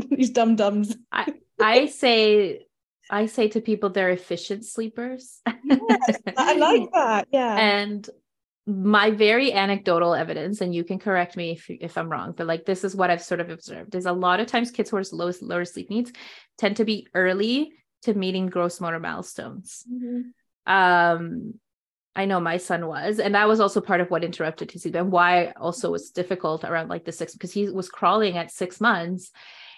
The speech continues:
Speaker 2: and it, he was crawling in his sleep.
Speaker 1: Mm.
Speaker 2: You know,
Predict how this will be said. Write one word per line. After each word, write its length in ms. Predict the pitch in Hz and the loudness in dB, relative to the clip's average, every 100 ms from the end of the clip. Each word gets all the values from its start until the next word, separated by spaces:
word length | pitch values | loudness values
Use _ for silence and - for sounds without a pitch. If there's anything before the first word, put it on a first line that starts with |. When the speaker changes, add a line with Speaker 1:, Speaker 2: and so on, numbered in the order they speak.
| _ | _
Speaker 2:
and 720 | 196 196 185 180 175 175 170 - _ _ - | -2 2 4 4 2 -2 -8 -16 _ _ -6
it, 360 | 185 120 123 | -4 -6 -6
he 80 | 214 | -2
was 120 | 185 | -2
crawling 320 | - 180 185 | 0 0 2
in 100 | 180 | -2
his 200 | 175 175 | -4 -8
sleep. 340 | - 269 - _ _ _ - - - 233 | -8 -8 -8 _ _ _ -20 -20 -20 -14
Speaker 1:
Mm. 180 | 220 208 | -12 -2
Speaker 2:
You 160 | 202 185 | 2 2
know, 480 | 165 180 220 - | 0 -2 -4 -8